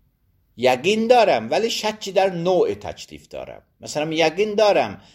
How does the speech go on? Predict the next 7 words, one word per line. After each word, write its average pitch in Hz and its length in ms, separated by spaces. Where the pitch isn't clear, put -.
دفن 143 540
کافر 135 920
یا 196 220
واجب 202 600
یا 226 260
حرامه 143 520
در 104 200